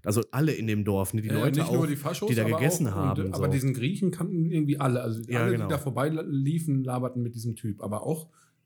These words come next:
Speaker 2: diese Faschos, die da rein sind, haben sich halt die ganze Zeit mit ihm dann halt immer unterhalten,
Speaker 1: Genau.
Speaker 2: kurz. Und, äh, da, das war schon irgendwie, äh, sehr,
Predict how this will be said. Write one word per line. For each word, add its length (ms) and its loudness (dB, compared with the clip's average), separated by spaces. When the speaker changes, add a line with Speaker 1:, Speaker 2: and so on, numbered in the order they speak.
Speaker 2:
diese 200 -2
Faschos, 420 0
die 100 -2
da 120 0
rein 300 0
sind, 460 -2
haben 320 -4
sich 220 -6
halt 160 -2
die 40 -6
ganze 200 -4
Zeit 120 -2
mit 120 -2
ihm 140 0
dann 200 2
halt 140 2
immer 160 -2
unterhalten, 560 2
Speaker 1:
Genau. 160 -18
Speaker 2:
kurz. 280 -8
Und, 320 -6
äh, 180 -4
da, 160 -4
das 160 -6
war 100 -6
schon 220 -2
irgendwie, 300 -2
äh, 280 -4
sehr, 220 -6